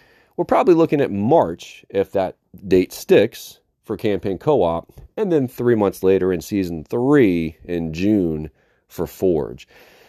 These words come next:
So we'll see if those dates stick, but I gotta tell you, it's kinda surprising. I mean, it doesn't affect me too much.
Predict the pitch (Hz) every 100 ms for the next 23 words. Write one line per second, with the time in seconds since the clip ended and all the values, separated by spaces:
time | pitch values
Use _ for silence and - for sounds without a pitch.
0 | _ - 208 214 - 185 170 156 110 123
1 | 123 - - 214 - _ _ - 95 101
2 | 95 - 104 240 - 208 359 - 175 -
3 | - _ _ _ _ _ - 220 370 -
4 | - 480 180 - - - 85 101 104 127
5 | 151 147 127 156 139 101 131 165 175 165
6 | 175 165